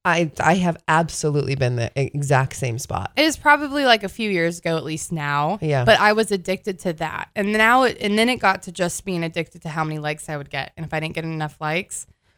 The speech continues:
Speaker 2: then I would delete the photo, which is so unfortunate. Now, as I'm getting older, eh.
Speaker 1: It's not as much anymore.
Speaker 2: No, it's not as much anymore. I just like to share my content, show, you know, share, like, in,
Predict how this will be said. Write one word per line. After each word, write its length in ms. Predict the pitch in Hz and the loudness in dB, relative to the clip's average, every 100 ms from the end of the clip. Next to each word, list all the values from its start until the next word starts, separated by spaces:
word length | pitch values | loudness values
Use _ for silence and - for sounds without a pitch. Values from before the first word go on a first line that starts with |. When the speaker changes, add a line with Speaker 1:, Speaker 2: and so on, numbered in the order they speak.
| _ | _
Speaker 2:
then 100 | 165 | 0
I 100 | 160 | 0
would 120 | 156 | 0
delete 260 | 156 156 151 | -2 -4 -6
the 80 | 143 | -6
photo, 260 | 151 143 | -4 -4
which 160 | 143 - | -6 -10
is 60 | - | -8
so 220 | 220 180 | -2 -2
unfortunate. 600 | 143 143 127 147 139 - _ _ _ _ | -2 -10 -14 -12 -10 -12 _ _ _ _
Now, 480 | 202 220 254 277 285 - | 2 6 10 10 10 6
as 140 | 220 | 2
I'm 120 | 233 | 2
getting 260 | 240 240 220 | 0 -2 0
older, 640 | 185 185 202 208 233 233 226 _ _ _ - | 2 4 4 4 2 -2 -12 _ _ _ -8
eh. 220 | 160 151 143 _ _ _ | -4 -4 -6 _ _ _
Speaker 1:
It's 200 | - 185 | -8 2
not 160 | 156 | 4
as 100 | 147 | 4
much 220 | 151 139 147 | 2 2 0
anymore. 340 | 131 127 131 | 0 0 2
Speaker 2:
No, 260 | 311 320 320 | 6 6 6
it's 160 | 320 | 4
not 160 | 330 302 | 2 2
as 100 | 254 | 4
much 240 | 247 233 | 2 2
anymore. 560 | 254 233 190 175 170 185 | -2 -2 0 2 2 2
I 60 | 196 | 0
just 180 | 208 202 | -4 -4
like 140 | 214 202 | -4 -4
to 80 | |
share 240 | 185 185 175 | -4 -2 -2
my 140 | 170 | -4
content, 600 | 160 160 151 160 170 175 | -6 -6 -6 -4 -4 -4
show, 260 | - 180 170 - | -8 -8 -8 -8
you 140 | 190 | -4
know, 200 | 160 156 | -2 -2
share, 220 | 156 190 214 | -4 -10 -2
like, 200 | 233 - | -2 0
in, 240 | 269 | -2